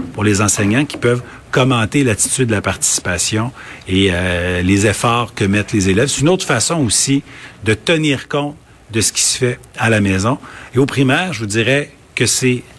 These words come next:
la même chose, hein. Il va y avoir des, des trousses qui vont être fournies, il va y avoir de l'accompagnement qui va être fourni, il va y avoir un suivi. De ce côté-là du primaire, c'est sûr que du point de vue du parent,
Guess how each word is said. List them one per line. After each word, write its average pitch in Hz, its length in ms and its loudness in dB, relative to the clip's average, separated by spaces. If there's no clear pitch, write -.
la 104 160 0
même 104 160 2
chose, 170 340 -2
hein. 139 80 -2
Il 131 100 2
va 98 140 2
y - 20 0
avoir 110 400 2
des, 95 240 0
des 90 160 0
trousses 139 360 -2
qui - 80 -10
vont 92 80 -2
être 98 140 -2
fournies, 92 360 -2
il 147 60 0
va 117 80 0
y - 20 0
avoir 101 220 -2
de 101 40 0
l'accompagnement 98 680 0
qui 127 120 -8
va 98 80 0
être 98 100 -2
fourni, 90 260 -6
il 110 60 -6
va 123 80 0
y - 20 0
avoir 110 180 0
un 110 80 2
suivi. 101 560 0
De 120 120 2
ce - 80 0
côté-là 156 360 2
du 131 120 -4
primaire, 135 320 -2
c'est 135 100 -6
sûr 160 220 -4
que 143 80 0
du 104 160 -2
point 120 200 0
de 110 60 0
vue 143 80 0
du 107 160 0
parent, 123 460 0